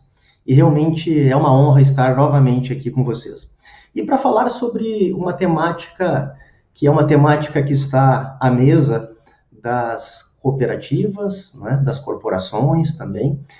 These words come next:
eh, em nível global, que é o E S G, que eu vou começar a chamar a partir de agora de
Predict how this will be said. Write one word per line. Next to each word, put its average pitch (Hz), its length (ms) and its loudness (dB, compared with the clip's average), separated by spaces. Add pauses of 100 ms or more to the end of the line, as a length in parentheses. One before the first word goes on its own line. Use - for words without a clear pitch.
(340)
eh, 113 240 -6
em 123 80 4
nível 135 340 8
global, 120 440 2
que 185 240 0
é 208 320 2 (400)
o 135 320 2
E 196 180 2
S 170 400 -2
G, - 320 0 (480)
que - 160 -6
eu 302 140 2
vou 294 220 0
começar 226 360 0
a 208 80 0
chamar 196 340 -2
a 202 60 -2
partir 202 300 -6
de 185 80 -4
agora 160 400 0
de 156 420 -4